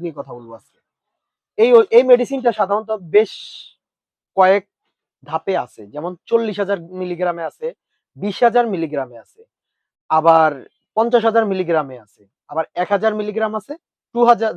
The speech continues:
দুই হাজার মিলিগ্রাম আছে। তো সাধারণত বিশেষ করে দুই হাজার মিলিগ্রাম এবং এক হাজার মিলিগ্রাম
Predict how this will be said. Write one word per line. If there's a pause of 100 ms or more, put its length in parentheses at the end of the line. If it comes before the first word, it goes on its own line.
দুই
হাজার
মিলিগ্রাম
আছে। (640)
তো (260)
সাধারণত (100)
বিশেষ
করে (140)
দুই
হাজার (100)
মিলিগ্রাম (260)
এবং (240)
এক
হাজার
মিলিগ্রাম